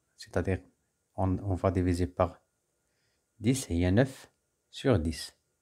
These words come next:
غنوحدو لهنا المقامات.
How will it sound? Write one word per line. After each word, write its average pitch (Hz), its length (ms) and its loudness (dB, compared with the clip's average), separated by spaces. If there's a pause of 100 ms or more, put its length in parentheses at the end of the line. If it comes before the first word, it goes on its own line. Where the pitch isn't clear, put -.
(1080)
غنوحدو 95 340 2
لهنا 101 180 4
المقامات. 95 680 2